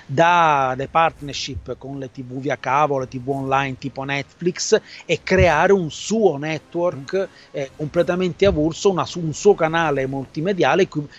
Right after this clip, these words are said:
Speaker 1: tut-, con, con le, tutte le sue produzioni, da adulti a bambini, e con altre produzioni che riesca ad acquisire. Quindi aumentare il numero di contenuti, il numero di proprietà intellettuale a disposizione per, eh,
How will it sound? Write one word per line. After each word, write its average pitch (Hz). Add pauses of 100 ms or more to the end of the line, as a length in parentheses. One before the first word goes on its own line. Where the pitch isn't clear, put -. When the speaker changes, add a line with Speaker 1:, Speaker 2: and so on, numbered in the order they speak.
(140)
Speaker 1:
tut-, -
con, 147
con 156
le, 151
tutte -
le 202
sue 165
produzioni, 131
da 117
adulti 139
a 110
bambini, 175 (200)
e 202 (100)
con 185
altre 151
produzioni 147
che 139
riesca 117
ad 113
acquisire. 117 (180)
Quindi 160 (120)
aumentare 160
il 147
numero 165
di 139
contenuti, 165
il 170
numero 147
di 135
proprietà 139
intellettuale 147
a -
disposizione 151 (300)
per, 139
eh, 127